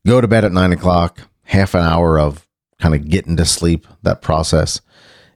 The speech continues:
and asleep by nine thirty, ten o'clock is kinda my thing.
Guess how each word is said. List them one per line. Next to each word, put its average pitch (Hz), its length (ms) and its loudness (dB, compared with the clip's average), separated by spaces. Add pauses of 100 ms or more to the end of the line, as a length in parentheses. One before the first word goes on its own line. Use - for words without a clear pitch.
and 92 300 0 (160)
asleep 87 400 -4
by 80 180 -2
nine 80 280 0
thirty, 80 260 -2
ten 73 220 -2
o'clock - 360 -8
is 73 120 -6
kinda 69 180 -2
my 60 220 -2
thing. - 420 -14